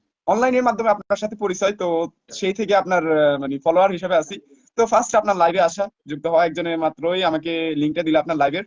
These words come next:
যে ওনার সাথে শেয়ার করলে আমাদের বিষয়টা আর একটু ভালোভাবে নেওয়া যাবে আর কি। এই জন্য আমি অনবরত কমেন্ট করেই যাচ্ছি আপনার <laughs> কমেন্ট বক্সে।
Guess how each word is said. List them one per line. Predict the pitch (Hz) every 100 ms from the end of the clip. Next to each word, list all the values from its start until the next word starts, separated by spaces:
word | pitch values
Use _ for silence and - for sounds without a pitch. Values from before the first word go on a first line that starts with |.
| _ _ _ _
যে | 147
ওনার | 170 175
সাথে | 196 214
শেয়ার | 214 175
করলে | 170 214
আমাদের | 175 170 170
বিষয়টা | 165 185 185
আর |
একটু | 160 - 175
ভালোভাবে | 139 147 156 165 156
নেওয়া | 165 160
যাবে | 139 127
আর |
কি। | 117 110 - - _ - - -
এই |
জন্য | 208 214
আমি | 202 214 226 226 - -
অনবরত | 214 226 226 208
কমেন্ট | 185 214
করেই | 196 190
যাচ্ছি | 196 196 196
আপনার | 175 196
<laughs> | 170 - _ - -
কমেন্ট | 190 196
বক্সে। | 170 170 127